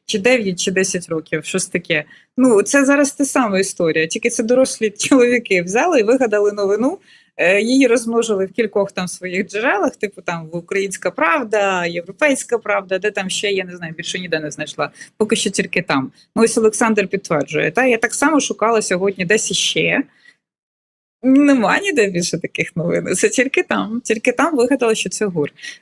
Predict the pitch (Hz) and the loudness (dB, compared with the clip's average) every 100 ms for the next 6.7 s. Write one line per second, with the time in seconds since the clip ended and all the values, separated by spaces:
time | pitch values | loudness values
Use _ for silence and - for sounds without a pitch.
0 | - 175 185 185 247 233 294 - - 302 | -2 0 2 2 2 2 2 2 2 2
1 | 359 220 196 175 220 269 240 214 208 170 | 0 0 0 2 2 4 4 4 4 4
2 | - - 262 294 254 - 254 262 226 202 | 0 2 4 4 2 2 0 2 2 2
3 | 233 220 240 226 208 175 277 262 214 247 | 2 2 0 0 -2 0 0 2 -2 -2
4 | 220 196 214 196 208 185 175 _ _ - | -4 -2 -4 -2 0 -2 -6 _ _ -10
5 | 196 - 254 254 262 285 - 202 202 196 | -8 -2 0 2 0 0 -2 -6 -4 -4
6 | 185 180 160 165 170 185 - | -4 -2 -2 -2 -4 -4 -2